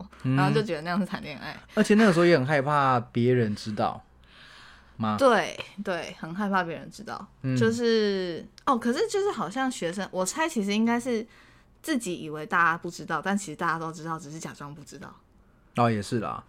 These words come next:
Speaker 2: 对，对，对，
Speaker 1: 而且那时候其实也会
Speaker 2: 就是
Speaker 1: 不太想让，应该很多人都不想让爸妈知道吧？
Speaker 2: 嗯。
Speaker 1: 我觉得就算中学生好了，那个爸妈没有明着跟你说不要交男女朋友，应该大部分的中学生是不想让爸妈知道的。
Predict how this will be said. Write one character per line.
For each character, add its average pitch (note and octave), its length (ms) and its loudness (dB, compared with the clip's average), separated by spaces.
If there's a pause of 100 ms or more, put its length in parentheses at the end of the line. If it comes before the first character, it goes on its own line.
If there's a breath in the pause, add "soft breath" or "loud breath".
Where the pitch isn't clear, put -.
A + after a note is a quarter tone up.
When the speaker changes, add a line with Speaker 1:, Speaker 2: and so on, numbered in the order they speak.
(140)
Speaker 2:
对， G3 160 0
对， F#3 140 0
对， F3+ 100 0
Speaker 1:
而 G3+ 60 6
且 G#3 100 6
那 A3+ 100 8
时 F3 80 6
候 F3+ 80 8
其 D#3 140 2
实 D#3 80 2
也 B2+ 100 4
会 B2 140 2
Speaker 2:
就 C#3 60 -8
是 - 40 -20
Speaker 1:
不 - 80 -6
太 D#3+ 160 0
想 A2+ 160 -2
让， A2+ 440 -2 (160)
应 G3 100 4
该 A#3 80 4
很 D3+ 140 2
多 C#3+ 100 4
人 D#3+ 100 4
都 D3+ 80 4
不 D3 160 -2
想 C3 140 -2
让 G#2 100 -2
爸 A#2 140 2
妈 G2+ 140 0
知 G2 100 -10
道 F#2+ 160 -2
吧？ - 180 -6 (220 loud breath)
Speaker 2:
嗯。 E3+ 380 -4
Speaker 1:
我 D3+ 100 8
觉 F3+ 100 8
得 G3+ 60 12
就 G#3+ 140 6
算 E3 400 2 (300)
中 E3 220 2
学 A#2+ 180 2
生 A#2 220 0
好 G#2+ 160 -4
了， - 180 -10 (120)
那 C#3 160 -2
个 A2+ 300 0
爸 D3 160 0
妈 C3+ 160 2
没 A#2+ 160 4
有 G#2 220 2 (300)
明 A#2 440 2
着 B2+ 120 2
跟 B2 160 4
你 A#2+ 80 2
说 G#2+ 220 -4
不 A2 120 -4
要 A#2+ 120 2
交 A#2 140 2
男 A2+ 100 0
女 G#2 80 -2
朋 F#2 180 -8
友， F2+ 120 -8
应 D3 120 -4
该 D3 320 4 (200)
大 D3 180 0
部 C3+ 180 0
分 B2+ 220 2
的 G2 160 -2
中 A#2+ 180 0
学 A2 100 -2
生 G2+ 120 -4
是 G#2+ 60 -6
不 A2 100 -6
想 G2 160 -4
让 F2 100 -8
爸 F#2 140 -4
妈 D#2+ 120 -8
知 - 120 -18
道 - 140 -16
的。 - 80 -20